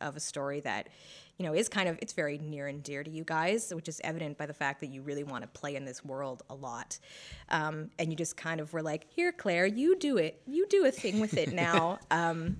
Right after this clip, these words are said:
Speaker 1: I don't, and there are a lot of people out there who are very precious about their ideas and who really, who do not think like you at all, who are not collaborative and like, "It has to be like this, and if it isn't like this, then there is no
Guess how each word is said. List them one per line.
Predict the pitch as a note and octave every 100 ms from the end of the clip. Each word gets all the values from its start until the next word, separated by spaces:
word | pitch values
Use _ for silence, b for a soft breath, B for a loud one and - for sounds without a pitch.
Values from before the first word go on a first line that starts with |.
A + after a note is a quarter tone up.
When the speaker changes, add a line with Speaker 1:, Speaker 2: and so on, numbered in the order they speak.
| -
Speaker 1:
I | F#3
don't, | F#3+
and | B2+ G3+ A#3+
there | B3
are |
a | G#3+
lot | F3 E3
of |
people | F3 F3 E3
out | D#3
there | D#3 C#3+
who |
are | D#3
very | D3+ C#3+
precious | - C#3+ C#3+ - C#3 -
about | C3+ C3
their | D3 C#3+
ideas | C#3+ D3 C3+ C#3+ C#3+ -
and | D3 D3 D3+
who | - D3
really, | D3+ D3 D3 - B B B
who | G#3
do | A#3+
not | C4 A3 -
think | G#3 D#3+
like | D#3 D#3
you | D3+
at | C3+
all, | B2 A#2+ C#3+
who |
are | D3+
not | D#3 C3
collaborative | - C#3 C#3 C#3+ C#3
and | D3+
like, | C#3+ C#3+
"It | -
has | D3+ D#3 -
to |
be | G#3 G#3+
like | G#3+ -
this, | C#3+ D3+ F3
and | D3+
if | -
it | C#3
isn't | F#3 A#3+ C#3+
like | C#3 -
this, | G#2+ -
then | - C#3 C3+
there | C#3
is | G3+ G3
no | F3+ E3+ E3